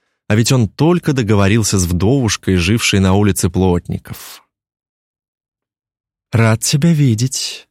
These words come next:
Граф Эслей встал и протянул кузену руку. «Эл», тот пожал ладонь, «куда пошлёшь меня на этот раз?» «Северная крепость». «Вот как?»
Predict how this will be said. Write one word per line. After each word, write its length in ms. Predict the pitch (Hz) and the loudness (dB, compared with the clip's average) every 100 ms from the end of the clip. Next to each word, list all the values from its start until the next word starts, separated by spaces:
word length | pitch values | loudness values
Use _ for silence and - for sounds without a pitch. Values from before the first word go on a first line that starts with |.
| _ _ _ _ - | _ _ _ _ -4
Граф 360 | 98 113 120 - | 0 0 -2 -2
Эслей 380 | 120 - 107 | -2 0 -2
встал 360 | 98 - 135 160 | -2 -2 0 0
и 100 | 110 | -2
протянул 420 | 95 98 95 117 | -2 0 0 0
кузену 440 | 120 92 95 104 92 | 0 0 0 0 0
руку. 380 | 80 - - - _ _ _ _ _ _ _ _ _ _ _ _ _ _ _ - | -4 -10 -18 -18 _ _ _ _ _ _ _ _ _ _ _ _ _ _ _ -2
«Эл», 420 | 151 151 90 - _ _ _ _ _ - | 0 2 0 -4 _ _ _ _ _ -4
тот 200 | 101 - | -2 2
пожал 300 | 98 95 95 | 2 2 2
ладонь, 460 | 98 90 87 85 - _ _ _ _ _ | 2 2 0 -2 -8 _ _ _ _ _
«куда 280 | 131 135 170 | 0 2 2
пошлёшь 360 | 139 143 131 | 0 0 0
меня 220 | 127 120 117 | 2 2 2
на 180 | 117 | 2
этот 200 | 139 143 | 2 0
раз?» 400 | 143 143 - - _ _ _ _ _ _ _ _ _ _ _ _ _ _ | 0 -2 -2 -8 _ _ _ _ _ _ _ _ _ _ _ _ _ _
«Северная 640 | - - 127 135 135 139 135 | -4 0 2 4 4 2 2
крепость». 880 | 98 95 90 90 - - - - _ _ _ _ _ _ _ _ - | 2 2 2 -2 -2 -6 -8 -10 _ _ _ _ _ _ _ _ 0
«Вот 340 | 110 107 101 | 2 4 2
как?» 440 | - 160 - - | 0 -2 -4 -20